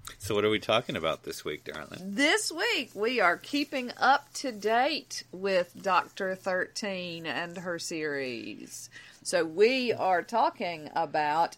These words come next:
Speaker 2: Nikola Tesla's Night of Terror.
Speaker 1: Yes. And then in our Into the tardis library, we're gonna be doing just some catching up with things we didn't actually ever finish, but we did now. So we're gonna be talking about our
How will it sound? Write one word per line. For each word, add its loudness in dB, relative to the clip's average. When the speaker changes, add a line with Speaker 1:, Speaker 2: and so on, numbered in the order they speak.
Speaker 2:
Nikola -2
Tesla's -4
Night -10
of -8
Terror. -4
Speaker 1:
Yes. -6
And -4
then -4
in -2
our 2
Into -4
the 2
tardis 2
library, 4
we're -4
gonna -2
be -4
doing -2
just -4
some -2
catching 0
up -8
with -18
things -6
we 0
didn't 0
actually -4
ever -4
finish, 0
but 2
we 4
did 2
now. -4
So -10
we're -4
gonna -6
be -6
talking 0
about 0
our -2